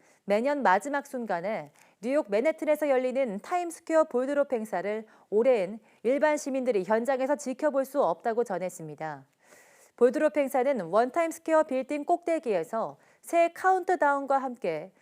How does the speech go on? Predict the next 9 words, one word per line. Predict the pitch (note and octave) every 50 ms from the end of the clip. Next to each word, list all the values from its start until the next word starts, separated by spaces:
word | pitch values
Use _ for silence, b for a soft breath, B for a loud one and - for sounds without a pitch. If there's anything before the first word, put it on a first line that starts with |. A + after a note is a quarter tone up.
| b b b b
지름 | - - A#3+ C#4+ D4+ D4+
삼점칠 | C#4+ - - F#4 F4 - F#4 F4 F4 E4 - F4 E4+
미터에 | D#4+ D#4+ D#4 - - C4 A3+ F3 F3
삼만 | - - - F4 E4+ E4 E4 E4+ E4 C4+ -
이천이백쉰여섯 | A#3 C4 B3+ - - D4+ D4 C4+ - A3 A#3+ B3+ C#4+ D4 D4 - - D4 B3+ F#3+ E3 F#3+ - C4+ C4 C4+
개의 | - C4 C4+ C4 -
엘이디 | E3+ G3+ A#3+ C#4+ - D4
조명으로 | A3+ B3 A3+ A#3 C4+ B3 A#3+ B3 B3
이뤄진 | A3 G3 F#3+ F3 E3+ - A3 A3+ A#3+ B3+